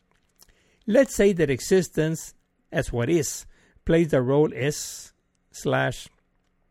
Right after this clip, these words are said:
This uncurls in mass space-time as the mass, as the main triad P R D, <clears throat> which in turn can further uncurl as triad of subtriads.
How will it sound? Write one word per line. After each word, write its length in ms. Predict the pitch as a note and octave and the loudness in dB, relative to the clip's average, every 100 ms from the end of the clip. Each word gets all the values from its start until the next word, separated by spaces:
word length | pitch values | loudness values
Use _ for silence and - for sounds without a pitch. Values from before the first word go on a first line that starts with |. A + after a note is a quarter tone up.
| _ _ _ - - - - | _ _ _ -20 -20 -16 -4
This 340 | C3+ A3+ A3+ - | 6 6 6 2
uncurls 720 | D#3+ F3 - E3+ D#3+ F3 - | 0 0 2 2 4 2 -2
in 160 | A2 A2+ | -6 -4
mass 280 | B2 D#3+ | -2 -2
space-time 920 | - - D#3 D#3 D3+ - C3+ C3 C#3+ C#3+ _ _ - | -4 -4 0 0 -2 -4 -2 -2 -4 -8 _ _ -6
as 140 | C3+ | -4
the 100 | B2 | -2
mass, 440 | A#2 B2 D3 D#3+ | -2 -2 -2 -2
as 200 | - C3+ | -4 -4
the 80 | B2 | -2
main 240 | A#2 D3 D3+ | -2 -2 -2
triad 460 | D#3 B2+ C3+ C3+ | 0 0 0 -4
P 160 | - B2+ | -2 0
R 100 | C3 | 0
D, 320 | C3+ G3+ - _ - | -2 -4 -4 _ -4
<clears throat> 180 | - F#3 - _ _ | 2 2 0 _ _
which 200 | - D3+ | -2 0
in 140 | C3+ A2 | 0 -4
turn 400 | - A#2 C#3 F3+ _ _ - | -4 -4 -4 -4 _ _ -6
can 180 | C3+ | -4
further 480 | A#2+ D3 D#3+ F3 F3+ - | -2 2 4 4 0 0
uncurl 680 | D3+ F3+ - E3 D#3 F3+ - _ _ - | -2 -2 2 4 4 2 -4 _ _ -4
as 520 | D3 C3+ - - - - | -2 -2 -4 -18 -20 -6
triad 460 | D#3+ D#3 D#3+ E3+ | 2 4 4 2
of 140 | C#3 C3+ | 0 -4
subtriads. 760 | - F3 F#3+ - A#2 - - | 0 0 0 -4 -8 -8 -20